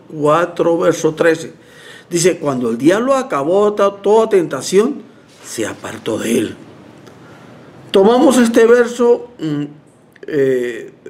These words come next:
que fue el momento en que el diablo atacó al Señor Jesús. Eh, lo atacó de una forma tremenda, eh, durante cuarenta días, y, pero vamos a, a llevarlo a, a lo que es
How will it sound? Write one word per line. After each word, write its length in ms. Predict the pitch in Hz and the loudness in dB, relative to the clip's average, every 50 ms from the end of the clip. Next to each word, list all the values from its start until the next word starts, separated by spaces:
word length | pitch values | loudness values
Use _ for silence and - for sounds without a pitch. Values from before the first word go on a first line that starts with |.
| - - - - - - - | -14 -14 -14 -14 -18 -12 -6
que 160 | - 147 127 | -4 -4 -4
fue 520 | 117 156 175 185 202 208 208 208 208 208 - | -2 0 2 4 4 6 6 4 2 0 0
el 160 | - 156 147 | 0 0 0
momento 500 | 143 151 156 151 160 175 185 180 - 214 | 0 -2 -4 -2 0 0 0 0 2 2
en 160 | 202 185 170 - | 2 2 2 -2
que 100 | 165 143 | -6 -6
el 60 | 135 | -2
diablo 540 | 147 160 165 170 180 180 202 208 202 202 - - - - - - - _ _ | 0 2 2 2 2 2 2 2 0 0 -6 -14 -20 -20 -20 -20 -20 _ _
atacó 540 | - 135 135 - 147 143 131 135 175 170 175 | -6 -4 -4 -2 -2 -4 -2 0 2 2 2
al 140 | 185 190 190 | 2 0 -2
Señor 280 | - 139 147 170 170 170 | -4 -6 -4 -4 -2 -2
Jesús. 540 | 165 156 151 - 190 214 240 - - - - _ _ _ _ _ _ _ _ _ _ _ _ _ _ - - - | -4 -4 -4 -2 -2 -2 -4 -6 -14 -20 -20 _ _ _ _ _ _ _ _ _ _ _ _ _ _ -20 -10 -2
Eh, 600 | 131 135 135 131 131 131 131 131 - - - - - | 0 4 4 4 4 4 4 2 0 -2 -8 -8 -4
lo 160 | - 143 156 | 0 2 2
atacó 300 | 156 156 156 147 165 170 | 2 0 -2 0 2 2
de 60 | 175 | 2
una 200 | 175 180 190 175 | 2 2 0 -2
forma 720 | - 180 180 185 190 175 180 185 185 175 165 156 143 139 - | 0 -2 -2 -2 -2 -2 -2 0 0 0 0 -2 -2 -4 -4
tremenda, 1040 | - 139 135 131 147 165 180 185 180 180 190 196 202 196 185 160 147 135 147 - - - - _ _ _ - | -2 -2 0 0 2 2 0 2 2 2 2 2 2 0 0 -2 -4 -6 -10 -14 -20 -20 -20 _ _ _ -8
eh, 260 | - 143 139 135 135 | -2 0 2 2 2
durante 360 | 131 143 156 151 151 151 151 139 | 4 2 2 2 2 0 -2 -4
cuarenta 480 | 139 143 147 165 175 170 - 185 180 | -2 0 0 0 0 0 0 0 0
días, 520 | 175 185 190 202 202 208 202 - - - - _ _ _ _ _ _ _ _ _ _ - _ - - | 2 2 2 2 0 0 -4 -8 -14 -20 -20 _ _ _ _ _ _ _ _ _ _ -20 _ -14 -6
y, 400 | - 147 147 147 147 147 147 156 | -2 0 2 2 2 2 0 0
pero 280 | 151 165 180 170 160 147 | 0 0 0 2 2 0
vamos 320 | 165 180 202 220 - 180 | -2 -2 -4 -6 -8 -8
a, 180 | 175 156 147 - | -6 -8 -8 -8
a 140 | 135 139 | -6 -8
llevarlo 680 | 139 135 143 139 151 170 185 185 185 185 185 180 165 143 | -6 -4 -4 -4 -2 -2 0 0 0 0 0 0 0 0
a, 380 | 104 - - - 78 110 143 | -2 -8 -12 -12 -8 -6 -4
a 60 | 139 | 0
lo 200 | 143 147 147 143 | 0 0 0 0
que 320 | 143 135 135 139 151 180 208 | -2 -4 -2 0 2 4 4
es 280 | 202 202 - - - | 2 2 -2 -10 -16